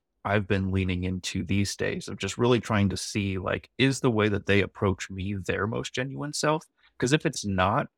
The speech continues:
then I need to make an effort to create that space and create that relationship between the two of us that they can approach me in their most genuine self.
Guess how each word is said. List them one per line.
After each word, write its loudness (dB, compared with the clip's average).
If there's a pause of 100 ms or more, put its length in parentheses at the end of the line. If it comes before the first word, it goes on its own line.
(360)
then 2
I 4
need 6
to 6
make 6
an 0
effort 0
to 2 (720)
create 2
that 2
space 0
and -4
create 2
that 2
relationship -4
between 2
the -2
two -4
of -4
us -2
that -2
they 6
can 0
approach -10
me -6 (320)
in -2
their 4
most -4
genuine 2
self. -4